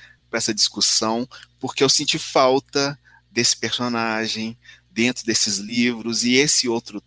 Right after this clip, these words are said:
essa outra temática acabou me, me levando a discutir isso, porque é uma questão, a, a racialização do discurso, ela está presente, né?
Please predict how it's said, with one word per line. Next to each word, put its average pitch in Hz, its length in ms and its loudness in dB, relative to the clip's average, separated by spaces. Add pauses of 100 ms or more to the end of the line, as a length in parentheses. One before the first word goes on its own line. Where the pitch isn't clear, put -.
(120)
essa 104 180 0
outra 110 160 -8
temática 101 520 -4
acabou 113 340 -2
me, 123 300 2 (500)
me 110 100 -2
levando 107 420 4
a 110 40 6
discutir - 640 0
isso, - 260 -2
porque 123 280 -4
é 123 60 0
uma 131 300 -2
questão, 117 720 -2
a, 98 180 -6
a 113 40 0
racialização 127 640 0
do 101 80 -8
discurso, 123 500 -2
ela 135 120 0
está - 300 0
presente, 92 680 -2 (540)
né? 98 260 0